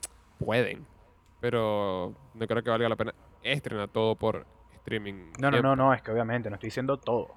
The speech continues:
Speaker 2: pero estoy diciendo, por ejemplo, hay ciertas peliculitas que son, que dices, "Coño,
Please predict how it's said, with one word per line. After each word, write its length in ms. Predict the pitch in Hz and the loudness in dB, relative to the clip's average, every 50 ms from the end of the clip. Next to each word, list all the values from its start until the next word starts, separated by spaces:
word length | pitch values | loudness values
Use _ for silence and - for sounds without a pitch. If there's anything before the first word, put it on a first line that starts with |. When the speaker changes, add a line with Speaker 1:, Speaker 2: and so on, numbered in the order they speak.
| - - - | -20 -16 -8
Speaker 2:
pero 180 | 120 117 117 | -2 -2 -2
estoy 200 | 113 - - 123 | -2 0 0 -2
diciendo, 280 | 120 - 151 147 151 156 | 0 0 2 2 2 2
por 120 | 151 139 | 2 0
ejemplo, 240 | 131 135 139 160 - - - - - - - - - - - | 0 0 0 -2 -2 -2 -8 -14 -14 -16 -20 -20 -20 -12 -6
hay 120 | - 214 233 | -4 -2 0
ciertas 240 | - 311 320 339 349 | 2 4 6 6 6
peliculitas 520 | 302 247 240 - 202 196 202 208 269 247 | 6 6 4 6 4 4 4 4 2 0
que 80 | - 196 | 0 0
son, 600 | - 202 202 214 214 214 214 214 220 220 220 220 | 2 2 2 4 2 0 -2 -6 -6 -6 -6 -4
que 80 | - 175 | -4 -2
dices, 440 | 170 175 180 196 190 - - 202 - | 0 0 2 0 0 0 -2 -4 -2
"Coño, 420 | - - - - - 101 101 101 | -4 -4 -4 -6 -8 -10 -12 -12